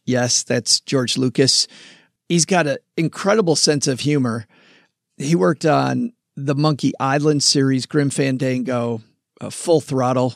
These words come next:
was one of my favorite games back in the day. He made a game called, uh, Massive Chalice, which starred Jack Black voicing the main character.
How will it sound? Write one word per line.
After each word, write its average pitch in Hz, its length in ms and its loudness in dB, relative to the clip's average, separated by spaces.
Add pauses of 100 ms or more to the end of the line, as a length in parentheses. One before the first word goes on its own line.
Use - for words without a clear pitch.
was 131 120 -8
one 135 120 2
of 123 40 0
my 120 120 0
favorite 131 380 0
games 120 460 -2 (540)
back 127 300 2
in 131 120 4
the 123 80 2
day. 110 420 -2 (440)
He - 160 -2
made 156 160 2
a 143 60 0
game 143 260 2
called, 127 380 0
uh, 123 140 -2
Massive 139 520 -2
Chalice, 143 600 0
which 117 180 -8
starred 127 640 -2 (280)
Jack 139 420 0
Black 131 580 -2 (420)
voicing 135 500 -2
the 127 60 -4
main 127 280 -2
character. 127 600 -2